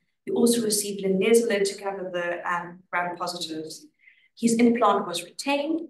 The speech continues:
and he did actually quite well, was transferred back to George with, um, with the idea to follow up on the voriconazole levels and follow up at, um, at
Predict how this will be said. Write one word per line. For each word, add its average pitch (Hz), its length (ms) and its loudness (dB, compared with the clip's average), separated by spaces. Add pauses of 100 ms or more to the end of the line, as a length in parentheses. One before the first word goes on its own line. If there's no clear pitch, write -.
(360)
and 196 140 -2
he 220 120 2
did 233 220 8
actually 233 380 0
quite - 280 -8
well, 254 300 4
was 196 160 -2
transferred 202 480 -2
back 180 200 -6
to 185 80 -12
George 180 420 -6 (380)
with, - 400 -4
um, 180 500 2
with 214 160 8
the 208 120 6
idea 175 300 0
to - 180 -6
follow 185 200 2
up 180 260 -2
on 180 120 -12
the 185 60 -10
voriconazole 226 760 0
levels 196 420 -2
and 190 240 -10
follow 226 220 0
up - 340 -4 (420)
at, 190 280 0 (180)
um, 180 440 -6 (200)
at - 220 -4